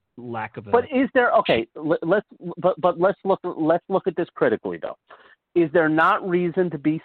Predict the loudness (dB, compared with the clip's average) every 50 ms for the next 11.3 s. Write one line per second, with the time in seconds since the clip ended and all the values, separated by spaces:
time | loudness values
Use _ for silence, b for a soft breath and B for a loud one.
0 | -2 0 2 2 0 0 -2 0 2 2 0 0 _ _ _ 0 2 2 4 4
1 | 2 2 0 -4 -8 -6 -2 0 0 0 0 -2 -4 -4 -4 -4 -4 _ _ B
2 | B B B B _ _ -20 -20 -16 -12 -10 -10 -4 -2 0 0 2 2 2 2
3 | 2 0 -2 0 0 0 -2 -2 -4 -4 0 0 2 2 0 -2 -4 -4 -4 -4
4 | -2 -2 0 0 0 -2 -4 -8 _ _ _ _ _ -4 -2 -2 0 0 -2 0
5 | 2 0 0 0 -2 -2 0 0 0 2 2 2 2 4 2 2 0 -2 -2 0
6 | 2 2 2 2 0 0 -2 -2 -2 -4 -10 -10 -8 -4 -2 0 2 2 2 2
7 | 0 0 0 0 2 0 0 0 -4 -6 -4 -2 -4 -2 -2 -2 -2 0 2 2
8 | 2 4 2 2 0 _ _ b b b b b b _ _ _ _ _ _ _
9 | _ _ _ _ _ _ -10 -10 -6 -2 0 2 2 2 2 2 0 -2 -2 -6
10 | -4 -2 0 2 2 4 4 2 2 0 -4 -4 -4 -4 0 2 2 4 2 2
11 | 0 -2 -4 -4 -6